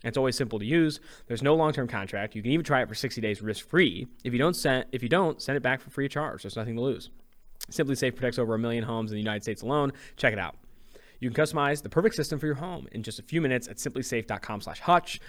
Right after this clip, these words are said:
Go today and claim free indoor security camera plus twenty percent off with interactive monitoring. Go to simply safe dot com slash hutch. Also, this podcast is sponsored by BetterHelp. Life is full of twists and turns,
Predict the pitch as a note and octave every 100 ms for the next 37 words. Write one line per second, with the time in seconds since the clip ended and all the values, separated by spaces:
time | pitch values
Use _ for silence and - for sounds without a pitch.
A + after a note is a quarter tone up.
0 | - C3 C3 B2 B2 A2 A#2 A2 - D#3
1 | A#2+ A#2+ A2+ - - A2 G#2+ G#2+ G2+ G2+
2 | - - D#3 - E3+ B2 A#2 A2 - -
3 | A#2+ A2+ A2 G2+ G#2 A2 D#3 D3+ C#3+ -
4 | B2 C3+ G2+ - D3+ D#3 D#3 A2 A2+ A2+
5 | A2 - G2 F#2+ F2 - D3+ A#2 - -
6 | - D#3+ E3+ C#3+ B2 D3+ B2 A#2 B2 A2
7 | - A2+ - G2 G#2+ A#2 G#2 G2+ G2+ G2+
8 | - - G#2+ G2 G2+ - C#3 - - -
9 | - - B2+ C#3+ - B2 G#2+ - D3+ C#3
10 | - - G#2+ - B2+ A2+ A2